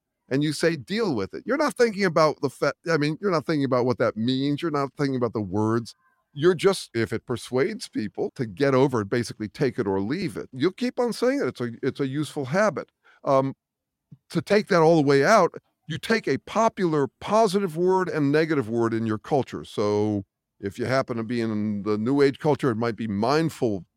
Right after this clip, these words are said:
which you don't know what it means, but it sounds hella good. And then you take the opposite of it. Or you could take patriot and traitor, or Christian and non-Christian. You can often do it with a popular cultural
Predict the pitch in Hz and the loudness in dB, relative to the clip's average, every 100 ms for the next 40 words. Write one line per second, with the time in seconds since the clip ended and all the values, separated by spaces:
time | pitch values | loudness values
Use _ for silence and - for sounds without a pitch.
0 | 98 117 - 90 _ 151 151 143 127 127 | -8 -8 -8 -20 _ -6 -2 -2 0 2
1 | 117 104 104 147 139 110 92 117 107 104 | 2 0 0 0 0 -2 -2 0 0 -2
2 | 143 127 120 110 98 92 120 123 - _ | -2 -2 -2 -2 -2 0 0 0 -6 _
3 | - _ 123 123 127 131 139 139 - 120 | -20 _ -2 0 0 0 2 0 2 2
4 | 120 123 120 - 113 113 123 - _ 202 | 2 2 -2 -2 -2 0 -4 -6 _ 4
5 | 202 180 185 165 - 180 170 160 143 131 | 4 4 2 0 0 0 0 0 2 2
6 | 123 - 180 165 135 131 - _ _ 147 | -4 2 4 6 6 4 -2 _ _ 0
7 | 143 - 233 - 185 156 135 156 233 226 | 2 2 2 4 0 0 0 0 0 0
8 | 170 139 - 143 147 160 165 156 143 139 | -2 -4 -4 -6 -4 0 4 4 2 2
9 | 147 135 131 160 165 143 - 160 151 147 | 2 2 2 2 4 2 0 0 0 0
10 | 120 113 - 127 - 123 110 110 104 | -2 -2 -2 -2 0 0 2 0 -4